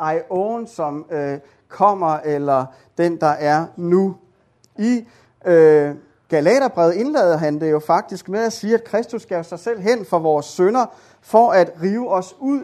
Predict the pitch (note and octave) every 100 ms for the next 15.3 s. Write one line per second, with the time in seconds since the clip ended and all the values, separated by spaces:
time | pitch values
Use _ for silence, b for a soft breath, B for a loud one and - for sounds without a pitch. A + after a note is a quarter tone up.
0 | - F3+ F#3 F3+ E3 D#3+ F3+ G3+ G3+ F3
1 | D#3 C#3+ D3+ F3 E3+ G#3 D#3+ C#3+ F3 G#3
2 | C3 - _ _ _ _ _ _ D#3 E3+
3 | - - G3 A#3 F#3 C#3 _ _ _ _
4 | _ _ _ _ _ b b b b b
5 | D#3+ D#3 F3+ B3 G3 F#3+ E3+ E3+ E3 A3
6 | G3 F3 G3 G3 E3+ G#3+ A3 G3 G#3 G#3
7 | G3+ A#3 G3 - - A#3+ G#3+ - G3 G3+
8 | E3 G#3 A#3+ - - - - F#3 A3 F3+
9 | F3 F#3+ F3 F3 A#3+ C#4 A#3 A#3+ G#3+ F#3
10 | D#3 E3+ D#3+ D#3+ D3+ F3 G3+ F#3+ F3 D#3+
11 | D#3+ D3+ D3 B B _ - D3+ E3 B3
12 | G#3+ C#3 - b b b D3 F#3+ C4 C4
13 | G#3 A3 F#3+ - - G#3+ A#3 G#3 D#3 D3+
14 | D3+ - E3+ D#3+ - B3 D#3 - D3+ C#3+
15 | F3 D#3+ C#3